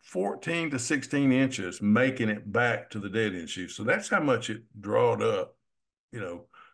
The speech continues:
contracted in, in the cold weather. You know, you just can't, you can't operate a system that way. And I know I love to see wire that's good, snug,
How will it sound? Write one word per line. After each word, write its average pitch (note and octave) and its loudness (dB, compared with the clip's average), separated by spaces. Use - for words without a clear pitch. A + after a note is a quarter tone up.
contracted A2+ 0
in, G2+ 0
in A#2+ 0
the G2 -4
cold G#2 -4
weather. E2 -10
You G3+ 2
know, F3+ 6
you F3+ 6
just G#3+ 4
can't, G#3+ 4
you F3 -4
can't F#3+ 2
operate C#3+ 4
a G2+ -4
system A#2+ -2
that F2 -4
way. F#2 -2
And G#2+ -2
I C3+ 2
know C#3+ 4
I D3 4
love D3 2
to A2+ -10
see B2 0
wire A2 0
that's - -6
good, C3 4
snug, A#2+ 2